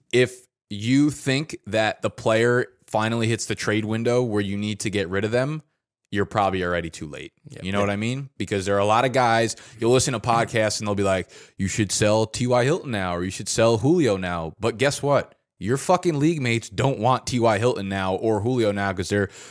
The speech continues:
Speaker 1: approaching thirty years old and they bo-, oh, Julio's okay, but, you know, he's, he's kind of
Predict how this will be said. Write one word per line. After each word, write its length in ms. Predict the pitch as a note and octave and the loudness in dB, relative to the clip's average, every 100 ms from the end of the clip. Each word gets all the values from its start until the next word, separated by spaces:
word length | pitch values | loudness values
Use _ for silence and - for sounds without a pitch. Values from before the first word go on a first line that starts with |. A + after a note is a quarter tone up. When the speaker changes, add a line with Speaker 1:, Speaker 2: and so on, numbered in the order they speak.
| - | -10
Speaker 1:
approaching 520 | - B2+ B2+ - A#2+ | -4 2 2 0 -8
thirty 320 | - B2 B2 | 0 2 2
years 280 | A#2 A#2+ A#2 | 2 0 2
old 360 | B2+ B2 G2 F#2 | 4 4 2 -2
and 200 | F#2 F#2 | -2 0
they 80 | G2 | 2
bo-, 200 | F#2 G#2+ | 4 2
oh, 280 | G2+ G2 - - | 2 0 -4 -4
Julio's 360 | C3 C3 A2+ | 2 4 4
okay, 280 | G#2+ G#2 A2+ | 2 0 0
but, 220 | G2+ G2 - | 0 -2 -6
you 180 | F2+ F2+ | -10 -6
know, 180 | F#2 E2+ | -6 -6
he's, 240 | F#2+ E2+ | -8 -10
he's 280 | F2+ F2+ E2 | -10 -10 -10
kind 300 | - - G2+ | -12 -8 -6
of 140 | F#2 | -8